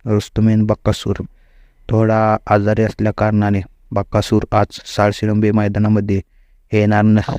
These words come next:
नाहीये. मित्रांनो, सर्वजण खूप उत्सुकतेने बकासूरची वाट पाहत होते, पण मित्रांनो, प्रवास देखील लांबचा आहे आणि बकासूर थोडा आजारी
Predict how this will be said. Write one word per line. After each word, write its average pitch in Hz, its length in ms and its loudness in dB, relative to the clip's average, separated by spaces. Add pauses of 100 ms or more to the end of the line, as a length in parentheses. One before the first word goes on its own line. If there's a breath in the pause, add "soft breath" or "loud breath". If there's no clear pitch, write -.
(120)
नाहीये. 98 420 0 (800)
मित्रांनो, 113 460 0 (380)
सर्वजण 110 680 2
खूप 110 280 -2
उत्सुकतेने 110 580 0 (480)
बकासूरची 107 540 0
वाट 107 220 2 (100)
पाहत 104 160 2
होते, 104 260 -2 (360)
पण 110 80 -2
मित्रांनो, 110 560 2 (680)
प्रवास 107 280 4
देखील 113 320 0
लांबचा 107 380 2
आहे 101 220 0 (240)
आणि 104 440 -2
बकासूर 104 600 -2
थोडा 98 260 0 (100)
आजारी 107 440 2